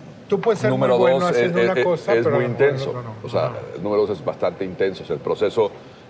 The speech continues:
Speaker 2: que vivimos es, es, es, digamos, sí es, sí es de vocación y sí es, este, pues sí, es muy fuerte. Y hay quien de repente dice, "Quiero otra cosa en mi vida", ¿no? Yo disfruto la adrenalina para efectos prácticos.
Speaker 1: Yo creo que te-,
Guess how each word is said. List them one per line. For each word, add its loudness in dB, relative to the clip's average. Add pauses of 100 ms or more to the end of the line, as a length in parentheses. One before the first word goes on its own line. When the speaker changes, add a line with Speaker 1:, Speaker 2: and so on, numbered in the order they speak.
Speaker 2:
que 2
vivimos -2 (720)
es, -2
es, 0
es, -2
digamos, -2
sí -4
es, 0
sí -6
es 0
de 4
vocación 0 (500)
y -6
sí -4
es, -2
este, -2 (140)
pues -16
sí, -6
es -6
muy -6
fuerte. 0
Y 0
hay 0
quien -4
de 0
repente -4
dice, -4
"Quiero 2
otra -2
cosa -4
en -4
mi -6
vida", -2 (560)
¿no? 2
Yo 2
disfruto -2
la 2
adrenalina -2
para -6
efectos -6
prácticos. -6 (1300)
Speaker 1:
Yo 4
creo 4
que 0
te-, -6